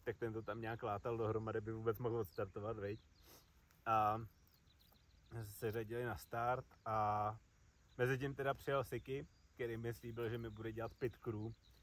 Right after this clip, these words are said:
že mi bude tankovat a, a měnit brejle, že se o mě postará, protože, eh, to bylo třeba. Já jsem neřekl vlastně, na čem jedu, že jo.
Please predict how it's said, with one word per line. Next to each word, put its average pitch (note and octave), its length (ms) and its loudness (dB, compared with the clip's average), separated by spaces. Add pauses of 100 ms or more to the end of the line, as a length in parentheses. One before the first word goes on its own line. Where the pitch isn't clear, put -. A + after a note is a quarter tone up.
(120)
že A2+ 100 0
mi A#2 120 0
bude A2+ 180 2
tankovat A2 640 0 (360)
a, G#2 480 2 (720)
a A2 800 4
měnit A#2 460 -4
brejle, A2 640 0
že A2+ 100 -2
se - 120 -6
o A2 120 -4
mě A2+ 160 -4
postará, G#2 600 -2 (440)
protože, A2 680 0 (1600)
eh, G#2+ 340 2
to C3 80 -2
bylo B2 200 2
třeba. A#2 400 -2
Já F#2 80 -4
jsem A#2+ 140 -8
neřekl A#2 240 -2
vlastně, A#2 260 -4
na A#2 100 -2
čem B2 220 -6
jedu, C3+ 240 -2
že G2 120 -10
jo. F2 80 -10